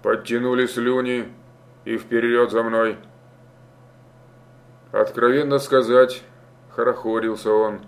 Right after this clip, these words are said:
Дорога была незнакомой, чтоб не сказать, что вовсе не было её.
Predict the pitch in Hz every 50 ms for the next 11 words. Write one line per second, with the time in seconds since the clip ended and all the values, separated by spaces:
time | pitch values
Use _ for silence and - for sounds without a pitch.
0 | - - - - - - - - - - - - - - - 104 107 110 113 107
1 | 110 110 107 110 110 110 110 107 107 98 101 107 104 - 107 113 123 131 131 127
2 | 127 127 123 120 - - - - - - - - - - - 117 107 117 123 117
3 | - - 120 113 117 123 120 120 - 127 120 117 117 123 131 139 135 131 - 131
4 | 127 123 120 123 127 120 120 123 123 120 120 120 117 120 120 123 120